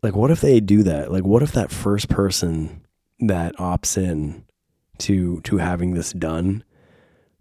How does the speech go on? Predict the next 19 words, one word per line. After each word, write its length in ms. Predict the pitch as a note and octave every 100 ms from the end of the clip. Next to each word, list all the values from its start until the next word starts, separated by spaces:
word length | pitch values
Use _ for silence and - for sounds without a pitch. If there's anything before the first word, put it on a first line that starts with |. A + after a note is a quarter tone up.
| _ -
they 180 | G#2 F#2+
just 240 | F2+ -
explode? 640 | - - F2+ E2+ C#2 C#2+ - _ _ _ _ _ _ _ _ _ _ _ _ _ -
You 140 | F#2
know, 720 | E2 F#2+ - - - - - - B2 -
<laughs> 0 |
like, 500 | A#2+ - G#2+ - - - _ - - - - - -
they 80 | G#2
just 220 | F#2 -
kill, 300 | - G2+ - -
kill 240 | - G2
over, 340 | F#2 F2+ D#2+ D#2+ - - - -
or, 540 | B2 D3 B2 G2+ G2 _ _ _ -
or 220 | G#2 G#2
that 240 | G2 G2+ G2
one 280 | G2+ G#2
person 380 | G2 G2+ F#2+ G2
becomes 340 | F#2 F2+ F#2 -
superhuman, 720 | - D#2+ C#2+ D2 B1+ -